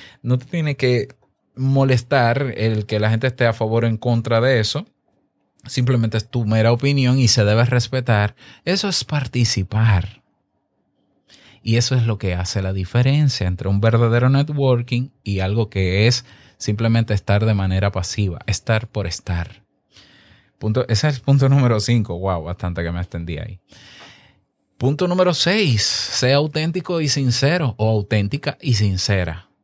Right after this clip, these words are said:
O sea, el networking no se trata de fingir intereses o relaciones. Se trata de, sinceramente, yo quiero conocer a esta persona. Yo, sí, pero quiero que esa persona también me conozca a mí. Pues, ent-, pues me muestro tal y como soy,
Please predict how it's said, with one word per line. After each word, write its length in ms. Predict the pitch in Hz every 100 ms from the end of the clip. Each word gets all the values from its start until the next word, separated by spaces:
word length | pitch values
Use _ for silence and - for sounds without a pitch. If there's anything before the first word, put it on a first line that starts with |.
| _
O 20 |
sea, 240 | - 92 85
el 340 | 107 110 120
networking 540 | 156 190 185 127 107 107
no 140 | 107
se 100 | 120
trata 300 | 113 110 107
de 100 | 98
fingir 460 | - 98 92 110 110
intereses 480 | 101 92 95 107
o 80 | 101
relaciones. 880 | 95 87 80 - - - 104 - - _ _ _ _ _
Se 200 | - 107
trata 360 | 107 107 107 120
de, 260 | 113 123
sinceramente, 680 | 120 107 95 110 135 160 107
yo 120 | 107
quiero 220 | 156 175
conocer 340 | 165 175 175 170
a 40 |
esta 200 | 160 170
persona. 520 | 160 - 143 92 92 - _ _ _
Yo, 240 | - 98 104 104 98 -
sí, 240 | - 131
pero 280 | 165 98 87
quiero 480 | - 107 107 131 120
que 260 | - 110 104
esa 160 | 98 110
persona 300 | 127 143 135
también 260 | 101 101
me 100 | 95
conozca 340 | 95 92 - 87
a 40 |
mí. 280 | 113 151 98
Pues, 220 | - 87
ent-, 600 | - - - - 101 95 -
pues 180 | 104
me 120 | 104 95
muestro 440 | 98 123 127 117
tal 220 | - 110
y 60 | 101
como 300 | 101 95 101
soy, 480 | - 156 127 92